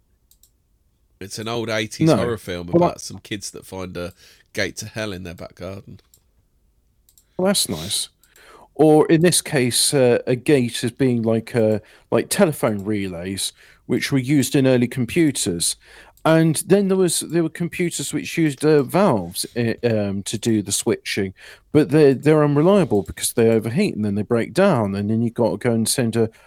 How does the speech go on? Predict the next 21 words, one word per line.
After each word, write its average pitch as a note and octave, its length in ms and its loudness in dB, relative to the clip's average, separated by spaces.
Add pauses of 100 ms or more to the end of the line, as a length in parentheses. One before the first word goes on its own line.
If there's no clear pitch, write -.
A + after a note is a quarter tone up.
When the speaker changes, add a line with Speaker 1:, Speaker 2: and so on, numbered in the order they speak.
(120)
Speaker 2:
woman C3+ 420 4
in A2+ 140 2
a - 20 0
bikini A#2+ 600 -4
to - 100 -14
go A#2 140 -2
and G#2+ 100 -6
fix - 380 -4
it, - 180 -10 (360)
because, - 440 0
like, A#2 160 2
the B2+ 80 -2
women B2+ 260 4
in A2 100 0
Bletchley A#2 420 -4
Park - 340 -6
would A2 100 -6
often A2 280 -4
just - 180 -6
be, G#2 240 -2
uh, F#2+ 240 -2